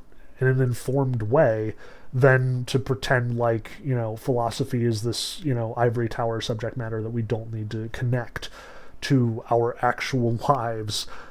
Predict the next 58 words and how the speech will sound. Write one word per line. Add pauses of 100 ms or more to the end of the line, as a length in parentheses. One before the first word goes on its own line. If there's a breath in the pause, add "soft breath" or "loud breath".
(140 loud breath)
and
the
stuff
that
we're
dealing
with
on
a
day-to-day
basis. (420 soft breath)
Um,
I
don't
wanna
get,
like,
a
hundred
percent
sidetracked
on
that,
so,
you
know,
it
might
be
wiser
to
just (120)
email
me (160)
privately
if
you
have
questions
about
this
stuff, (480 loud breath)
um,
and
don't
wanna,
you
know,
derail
the
entire
class
for
a
good
ten,
fifteen
minutes,